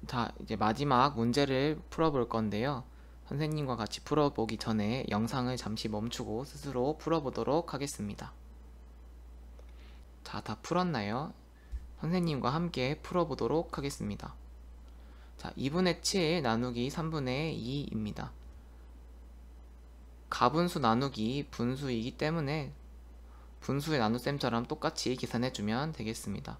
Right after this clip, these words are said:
통분하는 방법으로 하면 육으로 통분할 수 있기 때문에 육분의 이십일 나누기 육분의 사가 되겠네요.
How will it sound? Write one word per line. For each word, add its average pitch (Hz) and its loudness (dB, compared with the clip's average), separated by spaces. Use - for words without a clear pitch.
통분하는 202 4
방법으로 120 2
하면 127 -2
육으로 120 2
통분할 131 -4
수 - -8
있기 - -10
때문에 110 -2
육분의 113 -2
이십일 143 -4
나누기 104 -4
육분의 123 -4
사가 110 -2
되겠네요. 110 -4